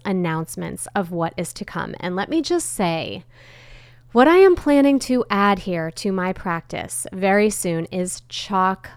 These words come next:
full of value, specific to helping you with your money journey and your path to a profitable business that will support your ultimate path to wealth.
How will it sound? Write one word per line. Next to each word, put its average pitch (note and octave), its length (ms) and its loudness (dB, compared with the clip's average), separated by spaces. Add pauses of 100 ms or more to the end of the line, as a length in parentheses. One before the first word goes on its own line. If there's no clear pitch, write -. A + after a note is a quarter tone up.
(100)
full D#3+ 520 -2 (440)
of F3+ 160 0
value, D2+ 540 -4 (100)
specific - 840 -2
to F#3+ 240 -2
helping G3 400 -2
you F#3 280 -2 (340)
with G3+ 220 -2
your F#3+ 160 0
money F#3 460 0
journey D4+ 600 0 (280)
and G#3+ 260 -2
your A3 300 2
path G#3+ 540 -4
to G#3+ 340 -4
a A3 200 0
profitable G3 1000 -2 (100)
business F3+ 480 -2
that F#3 200 -4
will G#3+ 200 -2
support A3+ 840 0 (380)
your G#3+ 240 0 (120)
ultimate G3+ 640 0
path D#3+ 460 -8 (200)
to F#3+ 200 -2
wealth. - 460 -8